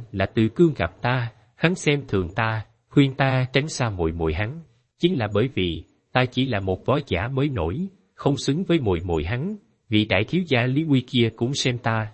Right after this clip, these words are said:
là hàng tôm tép. Nếu ta là chiến thần, hoặc là con của một chiến thần nào đó, chỉ sợ lúc đó cũng không dám ra tay với ta. Đương nhiên, Lý đại thiếu gia dung túng thủ hạ định giết ta,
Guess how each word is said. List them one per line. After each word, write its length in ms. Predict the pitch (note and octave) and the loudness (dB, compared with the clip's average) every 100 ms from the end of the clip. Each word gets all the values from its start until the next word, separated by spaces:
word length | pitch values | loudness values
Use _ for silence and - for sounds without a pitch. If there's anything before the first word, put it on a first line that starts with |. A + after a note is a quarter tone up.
| - | -6
là 120 | G2 | -4
hàng 220 | F2 F#2 D#2+ - | -2 -4 -6 0
tôm 160 | A2+ A2 | 0 2
tép. 180 | C3+ D#3+ - _ _ _ - | -2 -2 -10 _ _ _ 2
Nếu 140 | F3+ F#3+ | 2 4
ta 120 | C3+ | 0
là 160 | A#2+ E2 | 0 -2
chiến 280 | - C3+ | 0 -2
thần, 220 | C#3+ F2 D2+ - _ _ | 0 -4 -4 -16 _ _
hoặc 200 | - A#2+ - | -2 -2 -2
là 180 | G2+ G2 | -4 -2
con 320 | - B2+ C3 | 0 0 0
của 120 | B2 | -2
một 200 | C3+ G2 | -2 -2
chiến 180 | - E3+ | -2 -2
thần 200 | A2 F2 | -2 -4
nào 160 | E2 D2+ | -6 -4
đó, 340 | F#2+ A#2 F#3 - _ _ | -2 -2 -4 -12 _ _
chỉ 140 | - C3+ | -2 0
sợ 160 | - | 2
lúc 240 | A2 E3+ - | 0 0 -2
đó 260 | B2 E3+ - | -2 -2 0
cũng 220 | A2+ C#3 | -2 0
không 360 | - G#2+ G2+ | -2 -2 0
dám 200 | F#2+ A2+ D#3 | -2 -4 -2
ra 120 | A2+ | -2
tay 240 | - G#2 | 0 -2
với 140 | G2 B2 | 0 0
ta. 320 | - G2 F#2+ - _ _ _ | 0 -2 -2 -10 _ _ _
Đương 180 | D#3 F#3 | 6 6
nhiên, 280 | F3 F3+ B2+ - _ _ | 4 2 0 -8 _ _
Lý 160 | D#3 | 2
đại 220 | G3 G#2 G#2+ | 4 2 2
thiếu 200 | - F#3+ | 2 2
gia 200 | C#3+ C3 | 2 2
dung 340 | B2 C3 A#2+ - _ | 2 0 -2 -8 _
túng 200 | - G#3 | 4 4
thủ 200 | - A2+ | 2 2
hạ 160 | A#2+ A#2 | 2 2
định 200 | A2 G#2+ | 0 -2
giết 220 | G#2 F#3+ - | 0 -2 0
ta, 260 | C3+ B2+ | -2 -2